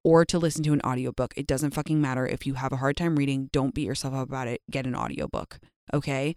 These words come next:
It is important for every single one of you to be reading. I want that for everybody. It is, it has benefits that are so, it, it's beyond even explanation.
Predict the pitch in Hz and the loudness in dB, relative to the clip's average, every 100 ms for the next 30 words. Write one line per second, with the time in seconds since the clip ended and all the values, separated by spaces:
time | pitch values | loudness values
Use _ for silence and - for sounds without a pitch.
0 | - - - - 180 180 202 196 190 156 | -8 -18 -18 2 6 6 6 4 4 2
1 | 165 - 156 147 151 170 151 139 135 139 | 0 -2 0 2 2 2 2 2 0 -2
2 | 131 139 113 110 78 - 160 _ _ _ | -6 -6 -6 -8 -8 -12 -14 _ _ _
3 | 160 156 151 - 131 - - - 139 135 | 6 6 4 2 -4 -4 -6 -4 -2 -2
4 | - - 147 - _ _ _ 170 165 156 | -4 -6 -10 -14 _ _ _ 4 6 4
5 | - - _ _ _ _ _ 185 180 - | 0 -12 _ _ _ _ _ 2 2 2
6 | 180 170 - 147 147 156 151 - - - | 2 2 0 0 0 -2 -2 -8 -12 -16
7 | _ 156 147 143 - 156 147 147 147 - | _ 2 2 2 0 2 4 4 2 -4
8 | _ _ _ _ _ - - - 165 - | _ _ _ _ _ -16 -12 -6 -6 -6
9 | 190 156 165 - 180 165 175 170 156 143 | -12 -14 -10 0 4 6 4 2 2 0
10 | 147 147 - 131 127 - 107 | -2 -6 -4 -4 -4 -6 -8